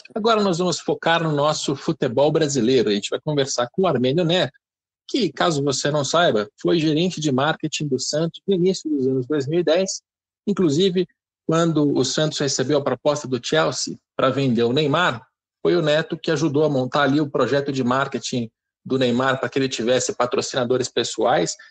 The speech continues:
aumentasse a sua remuneração e ficasse no futebol brasileiro. Quando o Santos pegou o Robinho emprestado do Manchester City,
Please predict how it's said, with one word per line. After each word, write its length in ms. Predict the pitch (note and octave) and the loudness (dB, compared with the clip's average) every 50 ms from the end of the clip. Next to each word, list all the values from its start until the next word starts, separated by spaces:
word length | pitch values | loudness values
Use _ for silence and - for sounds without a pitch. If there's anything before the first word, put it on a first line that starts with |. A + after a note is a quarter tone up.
| _ _ _ | _ _ _
aumentasse 580 | B2 C3+ C#3 C#3 C3 B2 - C3+ C3+ C3+ - | -2 -2 0 0 0 0 0 0 0 0 -2
a 20 | B2+ | -4
sua 200 | - - - A2+ | -4 -4 -4 -2
remuneração 640 | A2 B2+ B2+ B2+ B2+ C3+ C#3 C#3 C3+ - - E3 F3 | -2 -2 0 0 2 2 0 0 0 -2 -2 -2 -2
e 60 | F3+ | -2
ficasse 500 | - - G3 - - C#3+ C3 C#3 - E3 | -2 -4 -4 -2 0 0 0 0 0 -4
no 80 | D#3 D3 | -6 -6
futebol 340 | - D3 - E3 D#3 D3 D3 | -6 -6 -6 -2 0 0 2
brasileiro. 520 | D#3 D#3+ E3 F3+ F#3 D3 A2 G2 G2+ - - _ _ _ _ _ _ _ | 2 2 2 2 2 2 2 2 0 -2 -6 _ _ _ _ _ _ _
Quando 200 | - G#3 A#3 G#3+ | 2 2 2 2
o 60 | G3 | 0
Santos 500 | - - G3 G3+ G3+ G3+ F3+ D3+ - - | 0 0 0 0 0 0 -2 -2 -4 -6
pegou 400 | - - D3 C3+ C3 D#3 F3+ F#3+ | -4 -2 -2 0 2 2 2 2
o 40 | E3 | 2
Robinho 460 | C3+ D#3 C3+ A2+ A2+ D3 F3+ G3+ G3 | 0 0 -2 0 0 0 2 2 0
emprestado 600 | F3+ - - C3 A#2+ - - - E3 F3 F3 D#3+ | 0 0 0 0 0 0 -2 0 2 2 2 2
do 120 | C3+ C3+ B2+ | 0 0 0
Manchester 440 | C3 C#3+ C#3+ - B2+ - C#3+ A2+ | 0 0 0 -2 -4 -4 -4 -2
City, 440 | - - - G#3 G#3+ - - - - | -2 -2 -2 -2 -2 -2 -4 -10 -12